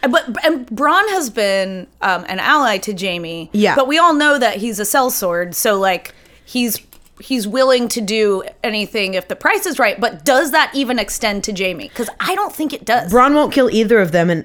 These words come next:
Speaker 2: and
Speaker 1: Or
Speaker 2: Alex,
Speaker 1: Tyrion.
Speaker 2: Alex
Speaker 1: Yeah.
Speaker 2: sent me this, um, infograph with a quote that I'm gonna really try and pull up fast. Okay. This is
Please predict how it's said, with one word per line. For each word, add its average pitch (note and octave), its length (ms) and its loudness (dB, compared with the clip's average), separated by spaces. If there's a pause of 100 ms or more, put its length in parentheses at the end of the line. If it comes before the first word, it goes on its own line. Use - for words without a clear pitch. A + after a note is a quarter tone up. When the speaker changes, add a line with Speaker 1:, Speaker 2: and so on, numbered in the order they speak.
Speaker 2:
and F#3 200 0
Speaker 1:
Or F3 60 4
Speaker 2:
Alex, G#3+ 340 2
Speaker 1:
Tyrion. F3 340 -6
Speaker 2:
Alex A3+ 460 2
Speaker 1:
Yeah. A#3 80 4
Speaker 2:
sent G#3 100 -2
me F#3 560 2 (400)
this, F3+ 1000 2 (440)
um, F#3 200 0
infograph F#3 920 2
with F3 340 0
a E3 40 -8
quote F#3 400 2
that F3+ 100 0
I'm E3+ 100 0
gonna E3 160 -2
really F3 260 -4
try E3+ 200 -4
and E3 120 -2
pull E3+ 160 -2
up - 180 -2
fast. C#3+ 380 -6
Okay. - 320 -4 (400)
This B3 220 4
is B3 560 4